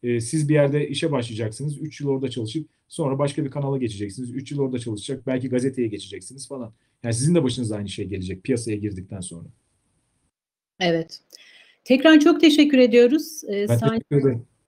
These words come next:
Speaker 2: Kusura bakmayın da size söz verdiğimizden biraz daha aştık süreyi. Sizi biraz yorduk. E, ama
Speaker 1: Biraz
Speaker 2: çok
Speaker 1: ben uzattım, kusura bakmayın.
Speaker 2: Çok keyifliydi. Çok, e,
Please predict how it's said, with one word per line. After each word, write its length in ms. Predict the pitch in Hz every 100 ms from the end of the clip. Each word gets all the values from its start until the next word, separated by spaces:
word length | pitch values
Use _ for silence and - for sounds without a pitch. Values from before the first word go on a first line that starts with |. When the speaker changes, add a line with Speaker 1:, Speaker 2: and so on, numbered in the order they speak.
| _ _
Speaker 2:
Kusura 360 | - - 262 254
bakmayın 520 | 277 285 262 262 302
da 80 | 294
size 300 | - 226 254
söz 260 | 254 240 226
verdiğimizden 720 | 226 214 226 220 214 220 226
biraz 300 | 220 185 185
daha 220 | 202 214
aştık 460 | 185 180 - 226
süreyi. 560 | - 190 170 170 240 302
Sizi 280 | 294 180 185
biraz 340 | 185 190 175
yorduk. 500 | 185 - _ 254 294 _ _ _ _
E, 80 | 185
ama 140 | 202 269
Speaker 1:
Biraz 80 |
Speaker 2:
çok 220 | - 302 - 147
Speaker 1:
ben 60 | -
uzattım, 300 | 135 - 127
kusura 260 | 143 - 127
bakmayın. 380 | 117 117 95 90 _ _ _ _
Speaker 2:
Çok 300 | - 269 269
keyifliydi. 840 | 269 233 220 214 202 190 208 285 294
Çok, 380 | 233 226 -
e, 340 | 175 180 180